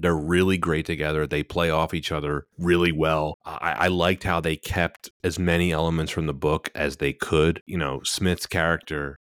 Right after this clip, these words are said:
you know, it's revealed that when he was partners with Harvey Keitel, who we haven't even gotten to yet,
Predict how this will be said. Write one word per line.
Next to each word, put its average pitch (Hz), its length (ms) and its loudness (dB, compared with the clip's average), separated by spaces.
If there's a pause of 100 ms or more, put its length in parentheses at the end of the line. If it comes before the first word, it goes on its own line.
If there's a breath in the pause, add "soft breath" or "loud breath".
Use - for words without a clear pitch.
you 85 100 -4
know, 90 80 0
it's 87 300 -2
revealed 87 480 2
that 73 200 -2
when 73 140 -6
he 82 120 -2
was 76 100 -4
partners 82 500 0
with 73 100 -6
Harvey 69 320 -4
Keitel, 73 600 -2
who 69 60 -10
we 67 100 -2
haven't 60 220 -2
even 58 160 -8
gotten 60 280 0
to 65 140 -10
yet, 60 240 -6